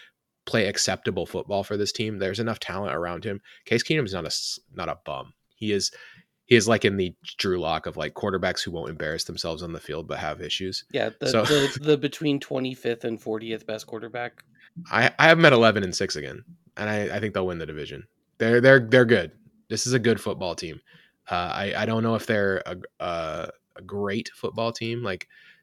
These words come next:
Speaker 1: I, I'm still going through all the teams, right? But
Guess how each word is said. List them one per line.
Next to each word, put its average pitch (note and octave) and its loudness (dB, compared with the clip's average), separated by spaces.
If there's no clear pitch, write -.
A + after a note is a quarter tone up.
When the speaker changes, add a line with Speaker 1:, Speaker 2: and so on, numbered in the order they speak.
Speaker 1:
I, - 2
I'm C#3+ 4
still F3 4
going D3+ 4
through C3 4
all G#2+ 4
the G2 -2
teams, F#2 -4
right? D#2+ -2
But - -14